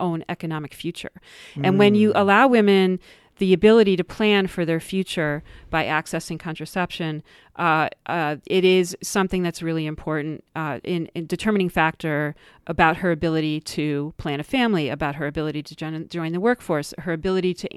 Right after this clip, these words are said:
Speaker 1: earn similar to what a man can earn in her field.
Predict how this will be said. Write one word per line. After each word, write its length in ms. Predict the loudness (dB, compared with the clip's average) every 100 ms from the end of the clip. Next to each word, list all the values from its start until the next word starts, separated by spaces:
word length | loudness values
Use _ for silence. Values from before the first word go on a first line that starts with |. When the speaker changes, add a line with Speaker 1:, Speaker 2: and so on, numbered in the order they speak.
| -4
Speaker 1:
earn 380 | 0 0 -2 -6 -14 -20 -16
similar 520 | -2 2 6 6 6
to 200 | 4 -2
what 220 | 0 0 0
a 60 |
man 300 | -2 0 -2
can 160 | -4 -6
earn 400 | -4 -4 -4 -8 -14 -20 -6
in 160 | -4 -2
her 260 | -2 -2
field. 480 | -2 -2 0 0